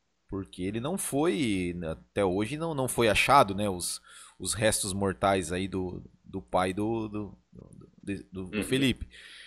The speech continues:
Speaker 1: Então eu acho que, que esse ponto,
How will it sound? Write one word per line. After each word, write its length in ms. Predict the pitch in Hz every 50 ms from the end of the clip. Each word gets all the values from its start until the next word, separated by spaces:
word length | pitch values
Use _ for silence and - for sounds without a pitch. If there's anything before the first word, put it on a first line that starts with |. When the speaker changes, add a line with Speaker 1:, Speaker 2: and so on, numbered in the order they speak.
| - - - _ _ -
Speaker 1:
Então 240 | - 98 92 120 127
eu 100 | 147 151
acho 200 | 151 151 - -
que, 300 | - 170 175 170 - - _ _ - -
que 320 | - 135 147 151 143 -
esse 360 | - 131 165 202 202 - - 196
ponto, 580 | - - 135 139 165 208 233 - 143 113 101